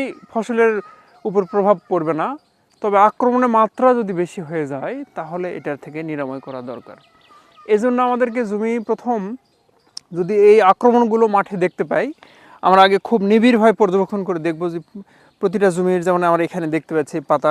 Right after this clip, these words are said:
এটা কিনারা কেটে খেয়ে, কেটে কেটে খাইছে, সাদা করে খেয়ে ফেলছে, পাতার মাঝখানে ফুটো করে দিয়েছে।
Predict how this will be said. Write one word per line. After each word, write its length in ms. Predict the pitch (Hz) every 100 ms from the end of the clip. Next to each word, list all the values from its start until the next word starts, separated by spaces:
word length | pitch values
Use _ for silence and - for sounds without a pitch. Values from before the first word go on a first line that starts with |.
| 151
এটা 120 | 139
কিনারা 400 | - 202 175 160 160 - _ - -
কেটে 240 | 165 160 156 - -
খেয়ে, 200 | - 156 - - 160 -
কেটে 180 | 185 165
কেটে 140 | 160 156
খাইছে, 360 | 180 160 180 240 - _ - _ _ _ _ -
সাদা 220 | 180 170
করে 180 | 165 165 -
খেয়ে 160 | 170 -
ফেলছে, 320 | 151 - 170 185
পাতার 260 | - 135 151 143
মাঝখানে 300 | 143 - 165
ফুটো 180 | - 208
করে 180 | 190 170 143
দিয়েছে। 260 | 143 -